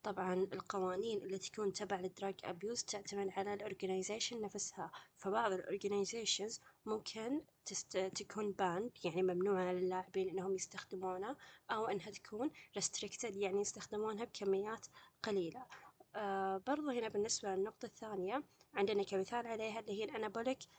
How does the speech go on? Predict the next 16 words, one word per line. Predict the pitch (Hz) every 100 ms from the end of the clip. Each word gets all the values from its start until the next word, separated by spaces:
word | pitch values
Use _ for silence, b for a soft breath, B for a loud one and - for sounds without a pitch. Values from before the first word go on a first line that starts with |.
| B -
ستيرويد | - - 240 226 214 214 208 - b b
ستيمولانت، | 220 - 220 190 156 202 262 285 B B B B B B
واللي | 269 240 240
تكون | - - 233 220
على | 214
عدة | 208 202 240 254 - B B 233
أنواع. | 226 202 208 262 - -
في | 233
منها | 220 208 214 202
أنواع | 208 214 208
اللي | 202 196
هو | 208 208 - 214
يخلي | 214 - 240 233
الجسم | 202 262 - 214
في | - 240
حالة | - 269 269 285